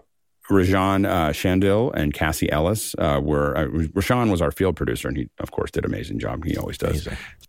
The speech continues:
Speaker 1: Um, Cassie Ellis, uh, Peter Rosato, and Robert Green were our, uh, camera operators,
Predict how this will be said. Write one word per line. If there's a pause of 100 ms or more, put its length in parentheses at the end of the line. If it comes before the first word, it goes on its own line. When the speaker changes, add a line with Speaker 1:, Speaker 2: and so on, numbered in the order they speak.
(140)
Speaker 1:
Um,
Cassie
Ellis,
uh, (200)
Peter
Rosato,
and
Robert
Green
were
our,
uh, (200)
camera
operators,